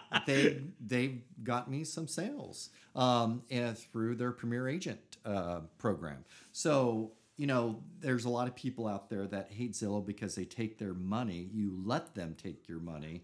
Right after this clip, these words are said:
Speaker 2: There you
Speaker 1: on
Speaker 2: go.
Speaker 1: advertising. I don't advertise with them,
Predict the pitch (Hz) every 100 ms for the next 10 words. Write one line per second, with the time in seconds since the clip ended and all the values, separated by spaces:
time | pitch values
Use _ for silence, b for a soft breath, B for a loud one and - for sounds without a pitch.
0 | - 113 120 131 107 98 101 92 92 -
1 | 87 78 73 85 98 - - 98 82 95
2 | 107 147 143 113 - 78 76 85 78 87